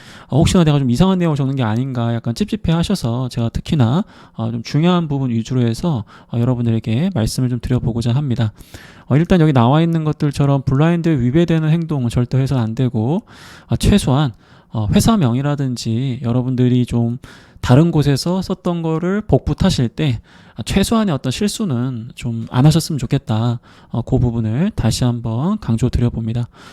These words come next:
어, 가끔씩 지난 시즌에 이 코레일에 제출했던, 어, 자기 자소서를, 어, 좀 유사하게 복붙했는데 이게 문제가 되느냐? 어, 그렇지 않다라고 저는 생각을 합니다. 어, 개인의 내용이기 때문에 이제 그런 부분들은,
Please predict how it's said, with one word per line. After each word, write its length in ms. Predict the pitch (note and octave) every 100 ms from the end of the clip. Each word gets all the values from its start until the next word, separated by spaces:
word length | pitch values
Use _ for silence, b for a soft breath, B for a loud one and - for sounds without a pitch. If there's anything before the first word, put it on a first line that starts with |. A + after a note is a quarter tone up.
| B B
어, 80 | -
가끔씩 840 | - C#3 G#3 G#3 - E3 F3 A#2+ -
지난 280 | C#3+ F3+
시즌에 640 | F#3+ G3+ F#3 F3+ E3+ D3+ B2
이 60 |
코레일에 720 | - G#3 A3+ A3+ G#3 F#3 E3 -
제출했던, 680 | - C3+ - D#3 - D3 D3 - B B B
어, 80 | A#2+
자기 300 | - C3+ D3+
자소서를, 580 | A#2+ C3+ C3 A#2 E3 - B B B
어, 100 | -
좀 120 | B2
유사하게 460 | A#2+ C#3+ G3+ F#3+ D#3
복붙했는데 600 | - - - E3+ E3+ C#3
이게 80 | B2+
문제가 340 | A#2+ C3 F3+
되느냐? 500 | C3 C3+ B2 A#2 A2+ -
어, 180 | A2 G#2
그렇지 280 | D3+ - A2+
않다라고 600 | A#2 C#3 C3 A2 A#2 F#3
저는 160 | B2
생각을 320 | A2+ D#3 C3+ C#3
합니다. 340 | A#2 G#2+ A2+ B B
어, 60 | -
개인의 320 | - D#3+ A#3
내용이기 420 | B2+ B2+ G#3+ F#3+
때문에 420 | B2+ A#2+ A2+ D3+ C#3
이제 100 | A2
그런 260 | C3+ C#3+
부분들은, 560 | C3+ B2+ A#2+ A2+ A2+